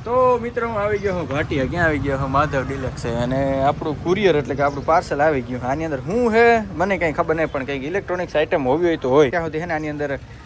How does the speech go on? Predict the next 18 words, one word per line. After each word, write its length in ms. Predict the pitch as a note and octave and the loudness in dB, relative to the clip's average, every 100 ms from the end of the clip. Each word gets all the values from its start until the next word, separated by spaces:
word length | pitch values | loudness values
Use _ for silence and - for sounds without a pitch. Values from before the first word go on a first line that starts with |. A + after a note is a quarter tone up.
| - - A#2+ | -18 -16 -10
ઓલું 300 | A#2+ A#2+ G#2+ | -8 -8 -4
ટાયરમાં 680 | C3 D3+ F3+ F3 F3 D#3+ D3 | -2 0 -2 -2 0 2 2
હવા 160 | F#3 | 2
ભરવાનું 440 | D3+ E3 F3+ D#3+ C#3 | 0 0 0 -2 -2
હોય 140 | D#3 | -2
તો 160 | C#3 A#2+ | -2 -4
હોય. 180 | B2 | -4
જોવા 240 | A#2 C3+ E3 | -4 -6 -6
દે 200 | D3+ C3+ | -6 -6
જઈને 160 | B2+ | -6
જરીક 220 | A#2+ C3 C#3 - - - - - | -6 -8 -10 -14 -18 -16 -16 -8
ઓખી 220 | C#3 - C#3+ | -8 -6 -4
કરવા 240 | D#3+ D#3+ | 0 2
દે 160 | B2+ A#2+ | 0 -2
જઈને 180 | A#2+ | -4
શું 580 | B2+ - - - - C#3+ | -6 -10 -14 -14 -10 -8
થાય 200 | B2+ A#2 | -6 -6
છે. 140 | A#2+ | -8